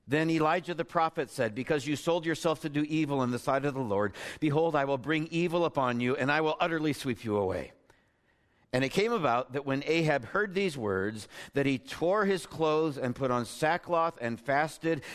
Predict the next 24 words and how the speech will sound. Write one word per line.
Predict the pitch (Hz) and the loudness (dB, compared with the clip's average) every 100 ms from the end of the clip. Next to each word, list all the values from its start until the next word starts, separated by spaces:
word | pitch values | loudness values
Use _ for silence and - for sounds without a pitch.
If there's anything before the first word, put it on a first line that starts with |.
| 165 | -2
and | 127 | 0
he | 127 135 | 0 2
lay | 131 151 160 | 2 2 2
in | 139 | 0
sackcloth | 123 - 151 175 170 170 165 135 | -2 0 0 0 0 0 0 -4
and | 135 | -4
went | 139 165 170 | -2 0 0
about | 127 143 147 127 | 2 0 0 -6
despondently. | 139 - - 143 143 123 127 - 92 82 98 85 - - - - | -10 -10 -4 0 0 0 -4 -2 -4 -4 -6 -10 -20 -20 -20 -4
Then | 120 151 151 | 0 2 2
the | 139 | 0
word | 147 180 | 0 0
of | 196 156 | 0 0
the | 165 | 0
Lord | 156 156 143 | 2 2 0
came | 160 151 147 | 0 0 0
to | 143 | 0
Elijah | 127 120 135 151 165 | 0 2 2 2 -2
the | 143 | -4
Tishbite, | 143 - 139 - 117 113 | -4 -4 -8 0 0 0
saying, | - 123 117 - - | 0 0 -2 -8 -12
"Do | 160 | -6
you | 190 247 | 0 0
see | 226 - 170 175 202 | 0 -2 -2 0 0